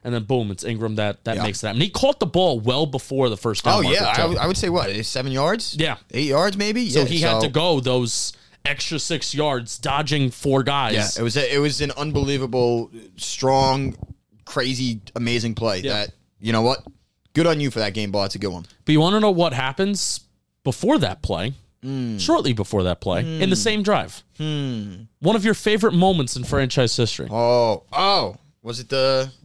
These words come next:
Speaker 1: Yeah.
Speaker 2: It was the, uh,
Speaker 1: It was
Speaker 2: yeah,
Speaker 1: the
Speaker 2: that was that drive, yeah.
Speaker 1: It was the, what, what did I call it? I called it the, the forearm uppercut is what the,
Speaker 2: Uppercut,
Speaker 1: is
Speaker 2: yeah.
Speaker 1: what they called it on
Speaker 2: Yeah.
Speaker 1: the broadcast.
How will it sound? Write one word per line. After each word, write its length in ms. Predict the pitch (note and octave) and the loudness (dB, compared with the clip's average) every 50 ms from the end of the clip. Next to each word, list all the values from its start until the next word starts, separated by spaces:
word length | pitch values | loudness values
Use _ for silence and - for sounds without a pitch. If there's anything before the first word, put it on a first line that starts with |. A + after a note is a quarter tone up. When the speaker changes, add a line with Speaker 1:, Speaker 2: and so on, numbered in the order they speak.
| - - C3 | -4 0 2
Speaker 1:
Yeah. 220 | D3+ D#3+ C#3 G#2+ - - _ _ | 2 2 2 -2 -6 -14 _ _
Speaker 2:
It 60 | - | -8
was 160 | B2 B2+ A2+ | -6 -6 -6
the, 180 | A2 B2+ B2+ B2+ | -6 -4 -2 0
uh, 160 | B2+ B2+ B2 | 0 2 4
Speaker 1:
It 40 | D#3 | 4
was 180 | D#3 D3+ C3 G#2 | 4 2 2 2
Speaker 2:
yeah, 80 | D#3 | 2
Speaker 1:
the 60 | D3 | 4
Speaker 2:
that 140 | D3+ D3 E3 | 4 4 4
was 120 | E3+ E3 D#3 | 4 2 2
that 180 | F#3 F#3 F3 | 0 0 0
drive, 320 | - A3+ B3+ B3 E3+ B2 C3+ | 0 0 2 2 2 2 0
yeah. 200 | E3 D#3+ G#2+ - - _ - D3 | 0 0 0 -2 -8 _ -4 0
Speaker 1:
It 80 | E3 D#3 | 2 2
was 140 | D3+ C#3+ - | 2 2 2
the, 200 | D#3+ D3 C#3+ A#2 - | 2 2 2 0 0
what, 240 | D3 D#3+ E3 D#3 | 2 2 2 2
what 180 | - C#3+ D#3+ E3+ | 2 2 2 4
did 100 | F3 E3 | 4 4
I 100 | D#3 C#3 | 2 0
call 240 | - - D3 B2+ G#2 | 0 0 0 0 0
it? 40 | A2 | 0
I 20 | |
called 260 | - - E3+ E3 D3 | 0 0 0 2 2
it 140 | D3+ C#3 A#2+ | 0 0 0
the, 340 | C3 B2+ B2 A#2+ A#2 A2 G2+ - _ _ _ - | 0 0 2 2 0 0 -2 -4 _ _ _ -4
the 80 | B2+ | -4
forearm 680 | A2 - - - E3+ F3 F3+ F3+ F3 F3+ G3 G#3 A3 F#3+ - _ _ _ _ _ _ _ - | -4 -2 0 2 4 6 6 6 4 4 2 2 0 -4 -8 _ _ _ _ _ _ _ -2
uppercut 520 | F3 E3 - F3+ C#3+ - - D3+ C3 A#2 - | -2 0 0 0 -2 0 0 -2 -2 0 0
is 160 | B2+ A2+ G#2 | -2 -2 0
what 220 | A#2 B2+ C3 A#2 | 0 0 0 0
the, 300 | - - C3+ B2 A#2+ A2+ | 0 0 2 2 4 2
Speaker 2:
Uppercut, 280 | G#2+ G#2 - G2 F2+ - - | 0 -2 -4 -8 -8 -4 -2
Speaker 1:
is 80 | C3 | 0
Speaker 2:
yeah. 60 | - C#3 | 2 2
Speaker 1:
what 100 | C3 - | 2 2
they 80 | C3+ A#2+ | -2 -2
called 260 | - C#3 C3+ C3 B2 | 0 0 0 2 2
it 60 | B2 | 2
on 60 | B2 A#2 | 2 0
Speaker 2:
Yeah. 60 | A2+ | 0
Speaker 1:
the 60 | F#2+ | 2
broadcast. 600 | B2+ B2+ B2 A2+ - - F#2+ D#2+ - - - - | 2 2 2 2 -2 -4 -6 -4 -6 -8 -10 -12